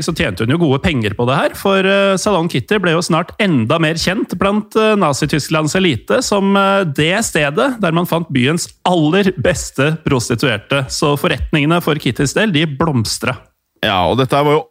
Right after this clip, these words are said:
Speaker 2: også godt hjulpet av at, eh, selvfølgelig hele sikkerhetsdiensten også selv satte ut rykter om hvor utrolig bra Salon Kitty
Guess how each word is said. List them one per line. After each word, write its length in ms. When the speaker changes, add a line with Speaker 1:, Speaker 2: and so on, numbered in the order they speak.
Speaker 2:
også 440
godt 300
hjulpet 580
av 280
at, 400
eh, 260
selvfølgelig 800
hele 240
sikkerhetsdiensten 1600
også 400
selv 460
satte 340
ut 140
rykter 500
om 160
hvor 160
utrolig 880
bra 300
Salon 420
Kitty 480